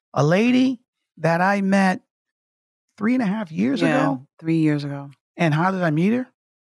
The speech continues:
Speaker 1: Conversation on
Speaker 2: Mm-hmm.
Speaker 1: race.
Speaker 2: Yep.
Speaker 1: And this lady, I have learned so much from her. I am just excited that she's here because she brings so much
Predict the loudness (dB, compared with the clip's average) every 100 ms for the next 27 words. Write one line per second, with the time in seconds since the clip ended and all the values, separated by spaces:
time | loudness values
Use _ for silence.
0 | _ _ _ _ -4 -2 -2 -4 -4 -6
1 | -6 -12 -18 -20 _ _ _ -4 0 2
2 | 2 -2 -6 -14 _ _ _ _ -20 -20
3 | _ -2 0 0 0 0 0 0 -2 -4
4 | -8 _ _ _ _ -2 -2 0 0 2
5 | 0 -2 -4 -2 0 2 2 -2 -4 -8
6 | -10 -12 -16 -20 _ _ _ _ _ _
7 | _ _ -2 0 0 0 0 2 0 -4
8 | -10 _ _ -2 0 0 -6 _ -10 -6
9 | -2 0 2 2 0 0 -2 -2 0 0
10 | -2 -2 0 -2 -4 -4 -4 -4 -4 -4
11 | 0 0 -2